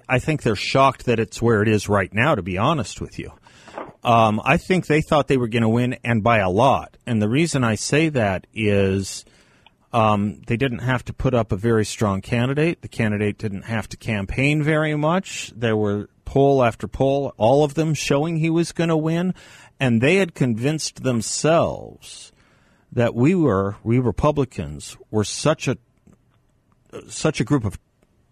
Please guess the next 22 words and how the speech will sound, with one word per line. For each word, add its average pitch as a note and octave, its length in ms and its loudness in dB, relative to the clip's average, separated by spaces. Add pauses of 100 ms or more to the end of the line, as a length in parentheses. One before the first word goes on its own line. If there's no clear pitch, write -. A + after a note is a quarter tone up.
(640)
bottom B2+ 380 2
dwellers, E2 360 -4
troglodytes, A#2+ 800 0
if - 140 -14
you D#2 80 -8
will, D#2 280 -8 (1080)
that C3 240 0
there D3 100 4
was D3 180 0
no D#3+ 120 2
possible F3 480 2
way A3 180 4
this D#3+ 260 -4
man G2+ 220 0
could F#2+ 180 -4
be F#2+ 120 -4
reelected F2 640 -4
in E2+ 100 -8
this D2 180 -12
country, C#2+ 380 -12
Donald D2+ 300 -12
Trump. - 300 -16